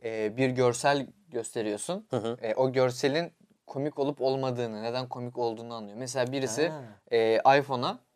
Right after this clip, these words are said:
Speaker 1: ve a-, yani iPhone'un, şeyin, telefonun sadece alt kısmı birazcık gözüküyor.
Speaker 2: Hı hı.
Speaker 1: E, o şarj girişinin olduğu yere şey takılmış. V G A kablo takılmış, tamam mı?
Speaker 2: Hı hı.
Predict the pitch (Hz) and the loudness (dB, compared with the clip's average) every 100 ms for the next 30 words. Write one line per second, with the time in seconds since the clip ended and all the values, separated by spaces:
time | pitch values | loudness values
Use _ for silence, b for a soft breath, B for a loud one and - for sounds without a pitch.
0 | _ _ - 151 143 131 120 123 139 143 | _ _ 2 6 6 6 2 8 6 8
1 | 160 170 - - - 135 123 147 156 185 | 0 0 -4 -10 -4 -2 2 4 4 2
2 | 208 180 196 - 170 175 - 160 - 190 | 0 0 0 6 6 6 2 -6 0 2
3 | 165 156 127 - 120 110 107 - 196 240 | 6 6 6 0 -2 -2 -2 2 2 6
4 | 147 139 - 127 127 185 180 165 170 - | 6 6 4 2 2 2 2 2 -2 -2
5 | 175 170 170 190 180 165 214 190 165 127 | 0 2 4 6 6 4 2 0 0 -4
6 | 113 98 - 127 147 139 151 156 147 139 | -6 -12 -10 2 4 4 2 2 0 0
7 | 135 113 - - - 147 139 135 | -2 -4 -12 -14 -4 -2 -2 -6